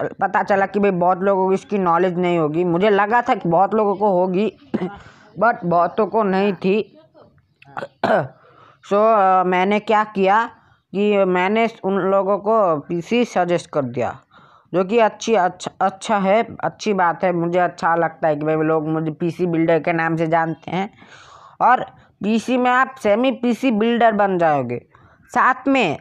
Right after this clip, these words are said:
साथ में पीसी को आप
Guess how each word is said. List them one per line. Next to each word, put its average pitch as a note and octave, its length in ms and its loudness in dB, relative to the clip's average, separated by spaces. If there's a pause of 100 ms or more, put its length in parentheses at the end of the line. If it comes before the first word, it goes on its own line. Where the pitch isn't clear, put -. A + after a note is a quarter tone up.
(160)
साथ G#3+ 440 -2
में G3+ 420 0
पीसी G3+ 500 -2
को G#3+ 220 -2
आप F#3+ 480 0